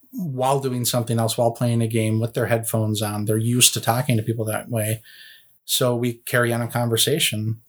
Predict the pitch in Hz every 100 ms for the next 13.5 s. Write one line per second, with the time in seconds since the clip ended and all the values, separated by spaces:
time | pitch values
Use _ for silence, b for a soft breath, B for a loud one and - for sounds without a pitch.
0 | _ 113 113 - - - 120 104 - -
1 | - 113 113 120 - 120 110 110 107 -
2 | 117 - 110 104 - - 143 123 131 127
3 | 113 113 110 - - 110 92 90 - -
4 | 120 _ b b b b b - 117 107
5 | - _ _ _ _ - 123 - - 131
6 | - 117 - 127 123 123 117 110 110 107
7 | - - 120 113 113 110 104 110 104 -
8 | 113 - - - 50 - - _ _ B
9 | B B B _ 117 - 110 107 - 104
10 | 104 104 - - - _ _ _ _ _
11 | 151 110 104 110 B B B B _ -
12 | 151 151 - - _ _ _ _ _ _
13 | _ _ 127 117